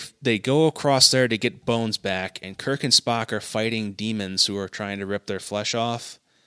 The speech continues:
And they jump back in the river, and they're swimming back, and Kirk alone, because William Shatner was directing this, has the strength to swim back, carrying Vulcan and, uh, McCoy with him. And then they kill God.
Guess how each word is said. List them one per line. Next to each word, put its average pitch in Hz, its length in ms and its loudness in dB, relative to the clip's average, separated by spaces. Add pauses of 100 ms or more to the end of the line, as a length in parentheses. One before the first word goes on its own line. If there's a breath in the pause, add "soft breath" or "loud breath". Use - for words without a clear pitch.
(560 soft breath)
And 104 140 -6
they 104 80 0
jump 123 300 -2
back 131 240 0
in 123 80 -4
the 110 80 -4
river, 101 480 -2 (180)
and 101 120 -10
they're 98 80 -4
swimming 123 320 0
back, 107 420 0
and 98 280 -8 (100)
Kirk 175 300 0
alone, 123 400 2
because 95 300 -4
William 101 240 -4
Shatner 95 420 -2
was 92 140 -4
directing 92 380 -6
this, 87 220 0
has 95 200 0
the - 80 -4
strength 98 460 0
to - 60 -6
swim 101 280 0
back, 98 340 -4
carrying 104 760 -4
Vulcan 104 760 -4
and, 101 320 -8
uh, 95 280 -6 (100)
McCoy 104 440 -4
with 104 140 -6
him. 110 320 -6 (1040 soft breath)
And 101 260 -4
then 120 200 2
they 113 160 2
kill 101 280 -4
God. 87 360 -12